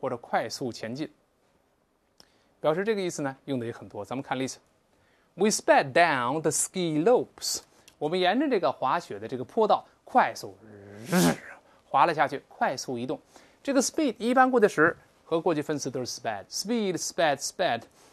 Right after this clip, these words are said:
Down 是下去，ski 是滑雪，这个 lope 就是坡道的意思，这个坡，沿着滑雪坡，呜，很快就下去了。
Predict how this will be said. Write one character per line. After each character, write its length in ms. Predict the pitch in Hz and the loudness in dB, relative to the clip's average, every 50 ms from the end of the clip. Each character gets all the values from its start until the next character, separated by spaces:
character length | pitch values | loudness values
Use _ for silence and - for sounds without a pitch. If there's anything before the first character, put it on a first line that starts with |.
| _ _ - | _ _ 4
Down 240 | 254 269 269 220 175 | 6 6 6 6 2
是 80 | 185 | 0
下 220 | 190 - 240 202 165 | 0 0 0 0 0
去， 160 | - 165 147 | 0 -2 -2
ski 480 | - - - - 311 320 311 233 - | -2 -4 0 4 4 4 4 2 0
是 100 | - - | -2 -2
滑 240 | 139 - 139 135 160 | -2 0 2 0 0
雪， 300 | 160 - - 101 104 - - | 0 -4 -8 -8 -10 -10 -8
这 120 | - 160 | -4 -2
个 80 | 160 175 | -2 0
lope 320 | 208 247 302 262 156 120 - - - - _ _ _ _ _ _ | 2 2 2 2 2 0 -6 -14 -20 -20 _ _ _ _ _ _
就 100 | - 113 | -14 -14
是 60 | - - | -14 -16
坡 280 | - - 190 185 180 | -6 -2 0 2 2
道 200 | 175 170 143 113 | 2 2 0 -2
的 80 | 104 110 | -4 -10
意 60 | 101 | -12
思， 180 | 98 - 113 110 | -14 -14 -16 -18
这 100 | - - | -16 -14
个 60 | 104 110 | -14 -12
坡， 220 | - - 123 - - - _ _ _ - | -8 -6 -6 -6 -6 -12 _ _ _ -4
沿 260 | 139 151 190 233 247 | 0 2 2 4 2
着 80 | 254 | 2
滑 160 | 175 - 160 165 | 2 2 0 0
雪 120 | 160 151 | 0 -2
坡， 120 | 120 127 | -4 -6
呜， 1600 | 123 117 120 120 120 120 127 131 139 139 147 151 156 160 160 165 180 190 196 202 220 240 254 269 339 339 339 330 330 339 330 311 | -8 -8 -12 -14 -14 -14 -12 -10 -6 -2 0 2 2 4 4 6 6 6 6 6 6 6 6 4 4 4 4 4 4 4 4 2
很 320 | 269 - - 214 202 202 | 0 0 0 0 0 0
快 240 | 208 196 220 220 196 | 2 2 4 4 4
就 100 | 180 175 | 4 2
下 220 | 156 185 175 156 147 | 2 2 0 0 0
去 100 | 139 143 | -2 -4
了。 100 | 135 | -4